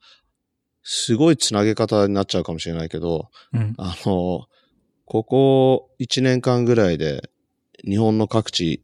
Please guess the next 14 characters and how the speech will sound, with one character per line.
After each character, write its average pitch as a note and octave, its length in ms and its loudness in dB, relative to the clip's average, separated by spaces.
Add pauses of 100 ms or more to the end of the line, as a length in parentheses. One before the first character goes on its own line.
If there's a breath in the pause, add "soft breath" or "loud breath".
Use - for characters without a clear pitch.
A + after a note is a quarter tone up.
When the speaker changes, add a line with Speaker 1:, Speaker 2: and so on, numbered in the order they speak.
Speaker 1:
行 - 140 -6
く - 60 -12
と、 E2+ 340 0 (640)
結 D3+ 140 4
構 C3+ 100 4
ま G#2+ 120 4
あ - 20 2
自 G2 160 2
分 A#2+ 180 4
も A#2+ 340 2 (560)
ず G#2 180 -4
っ - 20 -16
と - 200 -2
と-、 A#2 280 4